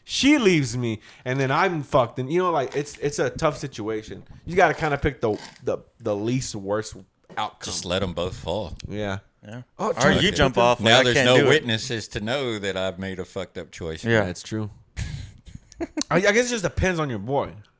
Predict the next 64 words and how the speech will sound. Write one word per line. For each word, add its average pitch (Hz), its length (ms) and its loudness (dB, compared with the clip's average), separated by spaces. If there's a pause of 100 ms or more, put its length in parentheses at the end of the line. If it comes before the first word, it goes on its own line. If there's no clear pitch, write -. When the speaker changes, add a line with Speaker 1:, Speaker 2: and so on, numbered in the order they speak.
(120)
Speaker 1:
Like, 117 120 -8
it 131 80 -6
just 147 140 -12
depends 156 320 -4
Speaker 2:
Yeah. 147 180 -6
Speaker 1:
on 156 80 -8
who, 123 120 -10
too. 143 220 -10
You're 135 160 -2
like, 117 220 -6
like, 117 260 -6 (260)
would 135 180 -6
you 175 60 -4
snitch 180 300 -6
on 156 120 -2
Aaron 147 220 0
Speaker 2:
Yeah, 127 60 -4
Speaker 1:
and 131 40 -4
you 139 60 -2
Speaker 2:
if 147 60 -2
Speaker 1:
know 147 100 2
Speaker 2:
he 147 60 2
Speaker 1:
he's 151 80 -2
Speaker 2:
got 104 120 4 (100)
Speaker 1:
gonna - 20 -4
go? 139 140 6
Speaker 2:
his 143 100 0
stupid 104 460 -6
shit, 104 340 -4 (320)
yeah. 95 420 -2 (560)
You 92 120 -8
got 131 240 -2
yourself 123 340 -4
in 104 80 -2
that 90 140 -4
Speaker 1:
Yeah, 175 120 2
that's 196 120 2
what 233 60 0
I'm 214 40 0
saying. 208 140 4
It 190 40 0
just 196 140 0
Speaker 2:
situation. 208 200 2
<laughs> - 20 2
Speaker 1:
depends. 160 380 0
Like, 131 160 -2
it's 123 140 -8
like, 113 200 -8
"Hey, 120 100 -4
bro, 101 280 -6
homegirl, 113 500 -8
homeboy 113 400 -6
killed." 113 300 0
Like, 104 80 -6
somebody. 90 280 -4
Oh, 139 120 4
take 160 200 -8
him 185 100 -8
to 120 60 -8
jail. 113 200 -8
Bye. 117 320 -16 (140)
I - 40 -14
don't 139 160 -12
fucking. 95 320 -16